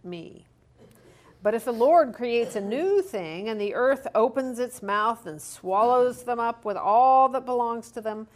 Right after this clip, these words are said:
and they go down alive into the pit, then you will understand that these men have rejected the Lord."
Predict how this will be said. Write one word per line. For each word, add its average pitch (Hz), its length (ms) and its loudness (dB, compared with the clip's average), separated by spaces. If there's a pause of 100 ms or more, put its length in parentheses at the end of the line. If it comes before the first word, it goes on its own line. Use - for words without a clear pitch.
(240)
and 220 120 -6
they 220 120 0
go 240 180 4
down 247 320 2
alive 240 680 6
into 240 200 -2
the 202 120 -2
pit, - 680 -4 (720)
then 208 540 -2
you 233 120 -4
will 226 160 -2
understand 233 560 -8
that 196 160 -6
these 302 380 -6
men 247 280 -6
have 202 240 -8
rejected 208 680 -12
the 202 100 -10
Lord." 196 500 -8